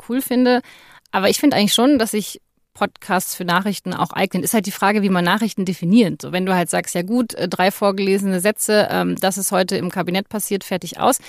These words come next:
dann klar ist, äh, ist es vielleicht sehr schnell unaktuell, aber du willst ja trotzdem wissen, was es bedeutet. Und es ist ja vielleicht manchmal was, was sogar ein bisschen zu kurz kommt, wenn man immer nur die Headlines kurz streift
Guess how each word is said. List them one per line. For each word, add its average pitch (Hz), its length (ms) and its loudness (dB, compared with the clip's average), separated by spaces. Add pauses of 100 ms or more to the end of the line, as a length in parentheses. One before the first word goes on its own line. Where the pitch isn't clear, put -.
(300)
dann 202 260 2
klar 240 380 2
ist, - 320 -6 (560)
äh, 208 60 -8
ist - 200 -4
es 208 100 0
vielleicht 190 300 0
sehr 196 160 2
schnell 190 240 -2 (280)
unaktuell, 240 520 2
aber 196 120 2
du 196 120 -2
willst 233 160 2
ja 202 80 2
trotzdem 220 380 0
wissen, 220 220 0
was 190 120 -4
es 185 120 -4
bedeutet. 175 680 0
Und 180 140 -6
es 185 60 -4
ist 208 140 0
ja 202 80 2
vielleicht 202 280 -2
manchmal 208 420 0
was, 196 220 0
was 185 160 -2
sogar 185 200 -2
ein 180 60 -4
bisschen 208 200 -6
zu - 140 -6
kurz 277 320 -2
kommt, 202 280 0
wenn 185 120 -2
man 185 120 -2
immer 196 200 0
nur 208 180 2
die 185 140 -2
Headlines 202 440 0
kurz - 240 -6
streift 190 520 0